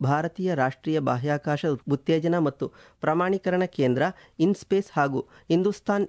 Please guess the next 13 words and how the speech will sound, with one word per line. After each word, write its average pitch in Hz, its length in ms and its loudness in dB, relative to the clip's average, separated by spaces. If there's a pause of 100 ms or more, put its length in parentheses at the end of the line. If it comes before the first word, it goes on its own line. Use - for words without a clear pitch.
ಏರೋನಾಟಿಕಲ್ 175 600 0
ಲಿಮಿಟೆಡ್ 139 360 0
ಸಂಸ್ಥೆಗಳು 139 520 -2 (240)
ಸಣ್ಣ 190 280 2
ಉಪಗ್ರಹಗಳ 143 680 -2 (180)
ಉಡಾವಣಾ 170 460 0
ವಾಹಕ 135 420 -2
ತಂತ್ರಜ್ಞಾನದ 135 720 0 (240)
ವರ್ಗಾವಣೆ 190 500 2
ಕುರಿತಂತೆ 147 520 -4
ಒಪ್ಪಂದಕ್ಕೆ 135 600 -2
ಸಹಿ 143 320 -4
ಹಾಕಿವೆ. 139 540 0